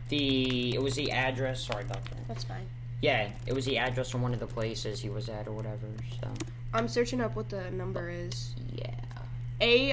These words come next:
Speaker 2: eleven three.
Speaker 1: Yeah, it is in a lot of movies.
Speaker 2: A one thirteen.
Speaker 1: Shows up a lot, kinda like that
Speaker 2: It's in
Speaker 1: carving.
Speaker 2: Up, it's in, uh, Brave, it's in Toy Story. Ugh. Excuse me. <laughs>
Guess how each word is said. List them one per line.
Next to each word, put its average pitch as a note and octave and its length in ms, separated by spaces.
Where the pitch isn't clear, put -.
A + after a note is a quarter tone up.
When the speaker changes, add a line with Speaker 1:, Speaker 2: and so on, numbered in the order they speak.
Speaker 2:
eleven A3+ 560
three. G3 440
Speaker 1:
Yeah, - 60
it A2+ 140
is A#2 140
in G#2 180
a G2 60
lot G#2+ 260
of G#2+ 80
movies. G#2+ 140
Speaker 2:
A A3 200
one A3 200
thirteen. G3 760
Speaker 1:
Shows C3 300
up A#2 140
a A2+ 40
lot, G#2+ 380
kinda A2+ 200
like G#2 160
that A3+ 60
Speaker 2:
It's A3 160
in G#3 180
Speaker 1:
carving. - 160
Speaker 2:
Up, C4 320
it's A3 300
in, F#3+ 380
uh, F3+ 200
Brave, A3 580
it's A3 140
in G3 160
Toy G#3+ 220
Story. A3+ 600
Ugh. D2+ 540
Excuse - 340
me. A3 200
<laughs> - 300